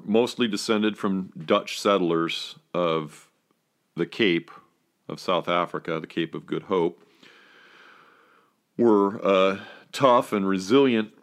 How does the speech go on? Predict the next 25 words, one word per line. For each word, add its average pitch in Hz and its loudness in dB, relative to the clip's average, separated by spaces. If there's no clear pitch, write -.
frontier 110 0
people, 101 0
one 98 0
of 95 -4
the 90 -2
great 92 -2
frontier 90 -2
tribes 78 -4
of 73 -4
history. 78 -4
They 80 -2
were 78 -4
farmers 98 -2
and 87 -4
ranchers 95 -2
and 87 -8
hunters, 90 -4
born 117 2
to 120 2
the 117 2
rifle, 101 2
born 90 -2
to 107 -2
the 104 -6
saddle, 87 -2